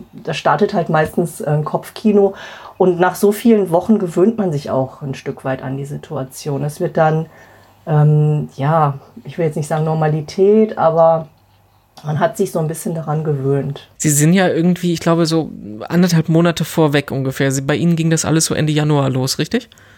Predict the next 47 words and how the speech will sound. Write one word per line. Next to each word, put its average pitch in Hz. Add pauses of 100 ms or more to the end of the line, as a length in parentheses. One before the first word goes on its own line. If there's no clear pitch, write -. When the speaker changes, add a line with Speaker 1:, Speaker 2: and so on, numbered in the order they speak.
(240)
Speaker 1:
Ja, 190
ich 208
würd 240
mal 208
sagen, 208
so 185
um 180
die 185
Karnevalszeit 151
ging 135
das 127
bei 131
uns 131
hier 135
los. 131
Speaker 2:
Das 147
heißt, 170
Sie 175
sind 175
seitdem 165
auch 165
dann 170
alle 160
jetzt -
quasi 160
zu 156
Hause 175
in 139
Isolation? 156 (240)
Speaker 1:
Nicht 233
ganz 254
so 262
extrem. 262
Also 208
bei 202
uns 233
ist 233
ja 226
das 208
Interessante, 220
ähm, 190
es 185
gibt 220
eine 190
Empfehlung 196
der 175
Regierung, 247